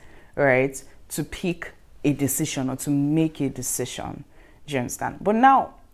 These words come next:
gambling is so much more different. And even in clinical studies, we see that gambling has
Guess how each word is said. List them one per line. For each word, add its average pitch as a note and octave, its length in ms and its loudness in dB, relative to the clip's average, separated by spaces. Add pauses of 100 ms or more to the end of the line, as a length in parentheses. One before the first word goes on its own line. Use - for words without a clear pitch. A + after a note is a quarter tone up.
gambling C#4 380 6
is D3 180 0
so E3+ 240 0
much D3 360 -2
more C3+ 440 2 (520)
different. C3 640 0
And F3+ 320 4
even C#4+ 280 4
in F#3 140 4
clinical E3 480 2
studies, C#3+ 640 -2 (320)
we D3+ 80 2
see B3 180 -4
that E3+ 280 4
gambling E3 580 2
has D3+ 640 4